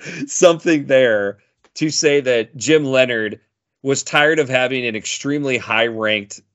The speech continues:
defense and them not being able to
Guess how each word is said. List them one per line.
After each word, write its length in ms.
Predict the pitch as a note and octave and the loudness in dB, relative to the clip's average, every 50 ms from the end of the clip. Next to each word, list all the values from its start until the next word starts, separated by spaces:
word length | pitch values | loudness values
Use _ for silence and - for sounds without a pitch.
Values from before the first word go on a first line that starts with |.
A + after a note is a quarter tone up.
| G#2 G2 | -14 -10
defense 720 | G#2+ A#2+ C3+ C#3 - D#3+ D3 D3+ F3 G3+ - - - - _ _ _ _ _ _ _ _ _ _ _ _ _ _ - | -6 -6 -6 -4 -4 -4 -4 -4 -4 -6 -6 -8 -8 -8 _ _ _ _ _ _ _ _ _ _ _ _ _ _ -2
and 200 | C3+ C#3 C3+ B2 | 0 0 0 -2
them 420 | A#2 G#2+ C3 C3+ C#3 C#3+ C#3+ C3 | -4 -2 2 2 2 2 2 0
not 320 | B2+ C3 C3+ B2+ B2 B2 G#2+ | 2 2 2 0 0 -4 -4
being 240 | B2 B2+ A#2+ A2+ | -4 -2 -2 0
able 280 | A2+ A#2 A2 A#2 A#2+ A2+ | -2 -2 -2 -2 -4 -4
to 540 | - - B2 A#2 G#2+ G#2 G#2 G2+ G2 G2 | -6 -4 -2 -2 -2 -2 -2 -4 -6 -6